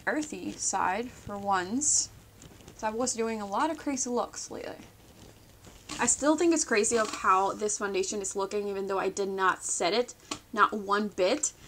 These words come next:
I do feel like you have to set your concealer though, because when things were falling out of it, it was kind of rubbing off when I was touching it. Obviously, I expected that to happen, but I still wanted to see how it performed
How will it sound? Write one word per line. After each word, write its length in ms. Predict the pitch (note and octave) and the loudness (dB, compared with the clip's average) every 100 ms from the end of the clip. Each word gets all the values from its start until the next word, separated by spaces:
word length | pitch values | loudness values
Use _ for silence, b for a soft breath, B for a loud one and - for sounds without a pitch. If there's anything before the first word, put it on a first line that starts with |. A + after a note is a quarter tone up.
| B | B
I 80 | G#3+ | -6
do 260 | G#3 B3 D4+ | -4 2 4
feel 180 | D4 C4 | 6 4
like 160 | C4 | 4
you 100 | A#3+ | 2
have 220 | A3 G3+ | 4 4
to 60 | G#3 | 2
set 200 | - G3+ | -2 -2
your 100 | G#3 | -2
concealer 420 | G#3+ G#3 G3 G3 | 0 0 2 2
though, 140 | G#3+ A3 | 0 0
because 340 | A3+ A#3 G3+ | -2 -2 -2
when 160 | G3 F#3+ | -2 -4
things 240 | G3 G3+ | -6 -4
were 80 | G#3+ | -6
falling 320 | - G#3 G3 | 0 0 2
out 140 | F#3 F#3 | 2 2
of 120 | G3 | 2
it, 160 | G#3 - | 0 0
it 60 | |
was 120 | G3+ - | -2 -2
kind 180 | A3 | 0
of 180 | A#3+ A3+ | -2 2
rubbing 380 | G#3 F#3+ G#3 G3+ | 6 6 4 2
off 280 | F3 F#3+ F#3+ | 4 4 2
when 100 | F#3+ | -2
I 60 | |
was 140 | F3+ F#3+ | 0 0
touching 300 | G3+ A3+ A3 | 0 0 -4
it. 100 | G3+ - | -6 -4
Obviously, 560 | F3+ G#3 G#3 C#4+ D4+ D4+ B B | -2 0 0 2 0 -2 B B
I 100 | G#3 | 2
expected 440 | G3+ - G3+ - A#3+ | 2 4 4 4 2
that 140 | B3+ | 2
to 60 | C#4+ | 4
happen, 320 | C4+ C#4 D4+ | 6 8 8
but 100 | A#3+ | 6
I 60 | G#3 | 4
still 240 | - A3+ | 6 6
wanted 240 | A#3 A3 | 4 2
to 80 | - | -2
see 220 | - G3+ | -2 -2
how 200 | G3+ G3 | 0 0
it 140 | F#3+ - | 0 -4
performed 640 | G3 - F#3 F3+ G#3 C4+ | -10 -6 -4 0 2 0